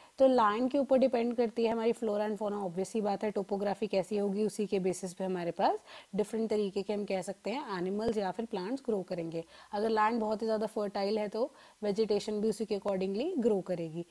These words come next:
ठीक है। अगर हम बात करेंगे कि, अ, land है या फिर बहुत ज़्यादा हमारे height पे या mountains की बात करते हैं, वहाँ पे similarly वैसे ही animals and plants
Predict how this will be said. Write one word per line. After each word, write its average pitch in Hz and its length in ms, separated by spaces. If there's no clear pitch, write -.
ठीक 226 140
है। 233 60
अगर 220 180
हम 226 120
बात 208 240
करेंगे 214 340
कि, 220 280
अ, 220 240
land 208 480
है 208 140
या 202 140
फिर 202 140
बहुत 196 200
ज़्यादा 190 220
हमारे 190 340
height 196 520
पे 226 400
या 202 200
mountains 202 640
की - 100
बात 185 240
करते 190 260
हैं, 214 60
वहाँ 226 200
पे 247 80
similarly 233 440
वैसे 226 300
ही 277 180
animals 196 320
and 202 180
plants 220 260